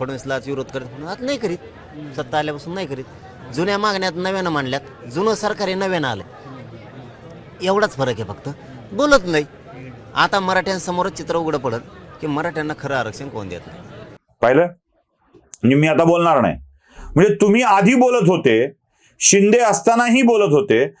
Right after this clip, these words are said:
Speaker 2: फडणवीस मुख्यमंत्री असतानाही बोलत होते, आणि आता बोलणार नाही तर द्या मग. आणि द्या मग काय?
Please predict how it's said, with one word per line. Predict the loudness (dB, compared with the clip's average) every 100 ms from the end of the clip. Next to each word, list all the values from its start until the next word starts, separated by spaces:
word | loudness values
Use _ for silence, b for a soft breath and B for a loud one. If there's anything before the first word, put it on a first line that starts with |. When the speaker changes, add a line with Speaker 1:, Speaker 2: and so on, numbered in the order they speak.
| b 0
Speaker 2:
फडणवीस | 2 4 4 4
मुख्यमंत्री | 2 4 4 4 4 2
असतानाही | 2 2 2 4 4
बोलत | 4 4
होते, | 2 4 0 0 B B
आणि | 2 2 2
आता | 2 2 2
बोलणार | 2 2 0 2
नाही | 2 2
तर | 4
द्या | 4 4
मग. | 4 2 0
आणि | 2 2
द्या | 4 4 4
मग | 4 2
काय? | 2 2 0